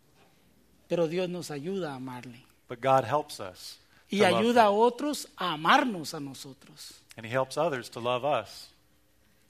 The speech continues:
Speaker 1: Es el discipulado en el Señor.
Speaker 2: That is discipleship in Christ.
Speaker 1: Y hay un cuarto elemento que queremos ver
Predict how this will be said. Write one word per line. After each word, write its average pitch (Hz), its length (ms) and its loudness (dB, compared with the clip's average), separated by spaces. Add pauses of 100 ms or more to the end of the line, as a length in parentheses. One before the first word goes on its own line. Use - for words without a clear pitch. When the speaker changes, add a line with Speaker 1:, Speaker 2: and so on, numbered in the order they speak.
(100)
Speaker 1:
Es - 140 -4
el 180 120 -6
discipulado 143 720 -12
en 120 120 -14
el 113 60 -16
Señor. 120 320 -14 (520)
Speaker 2:
That 123 260 4
is 107 140 -10
discipleship 110 760 -8 (100)
in 101 160 -20
Christ. 101 520 -6 (800)
Speaker 1:
Y 233 100 10
hay 294 120 10
un 359 100 -2
cuarto 320 360 6
elemento 277 540 0
que 240 120 -8
queremos 240 460 -4
ver 240 380 2